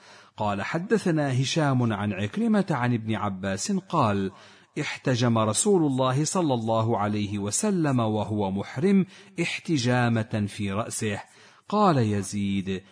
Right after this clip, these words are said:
"من أذى كان به". حدثنا عبد الله، حدثني أبي، حدثنا يزيد، أخبرنا هشام عن عكرمة عن ابن عباس قال: "قبض النبي صلى الله عليه وسلم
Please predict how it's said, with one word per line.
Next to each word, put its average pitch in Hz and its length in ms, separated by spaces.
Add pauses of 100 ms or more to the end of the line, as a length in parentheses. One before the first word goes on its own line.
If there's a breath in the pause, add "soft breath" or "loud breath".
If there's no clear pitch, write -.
(140)
"من 196 380
أذى 143 400
كان 165 360
به". 98 240 (1200)
حدثنا 180 680
عبد 107 260
الله، 98 380
حدثني 127 800
أبي، 98 220
حدثنا 160 600
يزيد، 113 440
أخبرنا 110 800
هشام 156 500
عن 107 200
عكرمة 165 540
عن 113 240
ابن 104 220
عباس 113 640 (380 loud breath)
قال: 113 240
"قبض 208 440
النبي 151 540
صلى 127 300
الله 107 440
عليه 95 440
وسلم 98 720